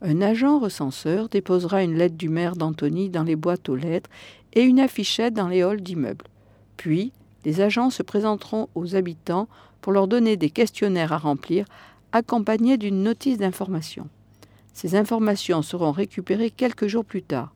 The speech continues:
Vous pourrez aussi, c'est une nouveauté deux mille quinze, répondre par Internet grâce à une notice explicative. Points importants.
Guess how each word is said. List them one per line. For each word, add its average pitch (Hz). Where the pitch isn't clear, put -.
Vous 226
pourrez 226
aussi, 220
c'est -
une 156
nouveauté 160
deux 143
mille 139
quinze, 208
répondre 214
par 147
Internet 185
grâce 214
à 170
une 165
notice 202
explicative. -
Points 226
importants. 185